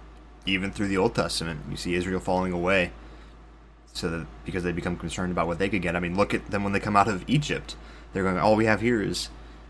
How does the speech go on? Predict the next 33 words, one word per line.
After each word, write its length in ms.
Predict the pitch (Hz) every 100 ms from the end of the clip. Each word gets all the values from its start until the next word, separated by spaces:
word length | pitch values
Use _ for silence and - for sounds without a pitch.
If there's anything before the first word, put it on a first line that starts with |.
| -
is 220 | 92 87
manna. 240 | 101 107 98
We're 80 |
lost 280 | 92 98 -
in 60 | 90
the 40 |
desert. 300 | 101 104 95 - -
It 60 |
was 120 | 107
better 260 | 90 110 127
for 260 | - 101 92
us 140 | -
in 80 | 87
Egypt." 300 | 123 90 82
And 100 | 82
so, 140 | 90
again, 280 | 87 110 82 87
looking 260 | 90 92 90
for 140 | 92
their 180 | 87 87
own, 320 | 90 92 180 - - - - - -
own 180 | 95 90
good 200 | 90 98
and 100 | 80
being 180 | 85 87
willing 180 | 90 87
to 60 |
submit 340 | - 85 90 87
back 160 | 87 -
to 60 |
slavery 440 | - 85 85 101 82
for 140 | 87
that, 240 | 82 85